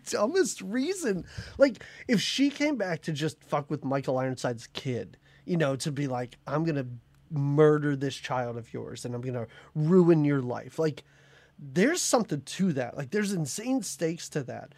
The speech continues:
But just to be like, "You popped a jewel out of my crown, and now I guess I have to kill you, and I have to take over someone's body who isn't popular at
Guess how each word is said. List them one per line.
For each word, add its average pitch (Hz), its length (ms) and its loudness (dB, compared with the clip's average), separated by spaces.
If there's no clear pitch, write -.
But 180 120 4
just - 280 -2
to 269 60 -2
be 233 160 -4
like, 185 320 4
"You 165 100 -6
popped - 380 -12
a 208 40 -4
jewel 277 360 -2
out 151 140 -2
of 131 60 -4
my 147 140 -4
crown, 233 500 -8
and 160 120 -6
now 185 200 -2
I 214 120 -6
guess 190 240 -6
I 180 80 0
have 170 160 -2
to 165 80 -4
kill 311 260 -4
you, 170 400 2
and 170 300 2
I 190 120 4
have 208 140 0
to 208 120 2
take 240 360 -2
over 254 200 0
someone's 185 380 0
body 208 360 0
who 220 220 2
isn't 233 460 4
popular 170 640 0
at - 60 -10